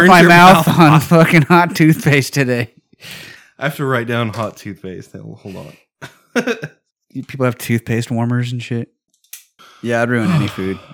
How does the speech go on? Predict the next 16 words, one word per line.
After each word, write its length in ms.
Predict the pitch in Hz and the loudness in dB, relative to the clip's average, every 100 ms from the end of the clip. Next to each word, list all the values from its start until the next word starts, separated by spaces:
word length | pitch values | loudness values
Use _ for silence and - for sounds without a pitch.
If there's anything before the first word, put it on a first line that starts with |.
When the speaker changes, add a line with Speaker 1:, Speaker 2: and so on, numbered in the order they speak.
| _ _ - 123 | _ _ -10 -2
Speaker 1:
All 120 | 135 | 0
right. 240 | 107 107 _ | 0 -6 _
<laughs> 40 | _ 165 - | _ -6 -4
What, 300 | 180 170 123 | -2 -2 -2
what 160 | 139 175 | -2 0
were 80 | 175 | 0
we 100 | 180 | 0
talking 280 | 180 175 180 | -2 -2 -4
about? 340 | 175 165 143 | -4 -4 -6
<laughs> 0 | |
We 100 | 202 | -6
got, 180 | 190 170 | -4 -2
we 160 | 190 180 | -2 -2
went 280 | 160 120 | -2 -4
way 180 | 104 113 | -4 -4
off. 320 | 98 90 - | -4 -6 -10